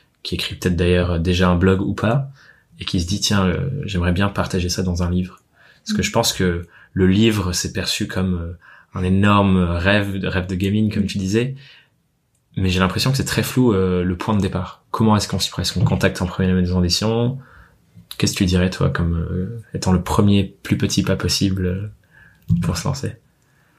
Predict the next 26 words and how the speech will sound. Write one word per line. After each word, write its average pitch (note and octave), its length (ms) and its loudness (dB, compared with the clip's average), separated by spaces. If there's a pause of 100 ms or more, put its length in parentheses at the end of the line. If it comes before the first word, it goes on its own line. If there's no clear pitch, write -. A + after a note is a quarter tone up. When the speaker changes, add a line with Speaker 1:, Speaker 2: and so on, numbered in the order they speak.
(320)
Speaker 2:
Pour G#3 140 6
moi, A3+ 140 6
le G3+ 140 4
plus A3 180 -2
petit G#3+ 300 0
pas G3 300 4
possible F#3 400 0
pour F#3 180 -4
se - 140 -2
lancer, F#3 300 0
c'est F#3 220 -4
l'article, E3 600 -6 (480)
Speaker 1:
Mhm. F#2 220 0
Speaker 2:
ou G3 100 6
le, E3 600 0 (880)
l'article D3+ 280 -2
Facebook, F3 540 2
ou - 40 -4
l'article D#3 340 -6
sur D3 140 -6
un D3 80 -2
blog, D#3+ 280 -2
ou D#3 60 -2
quoi, A3+ 220 -6
mais, E3+ 180 0 (760)
euh... - 840 -4